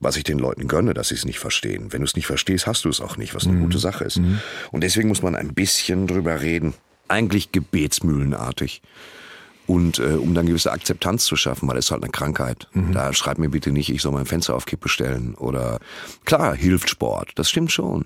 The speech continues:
Speaker 2: Mhm.
Speaker 1: Und Licht hilft auch bis zu einem gewissen Grad. Aber es gibt so viele Ausprägungen davon. Da muss sich ein Arzt mit beschäftigen.
Speaker 2: Gut, gucken wir nochmal auf den Zettel. Da steht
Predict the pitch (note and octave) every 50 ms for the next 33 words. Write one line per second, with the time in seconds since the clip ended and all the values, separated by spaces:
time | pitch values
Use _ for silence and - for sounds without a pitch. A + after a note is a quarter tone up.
0 | - - - F2+ E2+ E2+ D#2 D2+ E2+ F#2 - - - - - D#2 D2 - - -
1 | - - - - - - - - - C#2 C2+ C2 B1+ B1+ - - - A1 - -
2 | G#1+ G#1 - G#1+ A1 - - - C2 - - D2+ - - - C2 A#1+ G1+ A#1+ C#2+
3 | - - - - C#2 C2 C2+ C2+ C#2+ C#2 C2 B1+ - - A#1+ B1 A#1+ - - -
4 | - - - - - - - - - D#2+ D#2+ - - D#2+ F2+ F2 - - - A2
5 | A#2 - - - - B1 - - - - - - - - - - - - - -
6 | A2 G#2+ G2+ - - - B2+ A#2 - B2 A2+ G#2 A2+ A2+ A2+ A2+ A2 - - A2+
7 | G2+ - C3 C3+ C3+ C#3+ B2 B2 G#2+ - - B2+ B2 A2+ -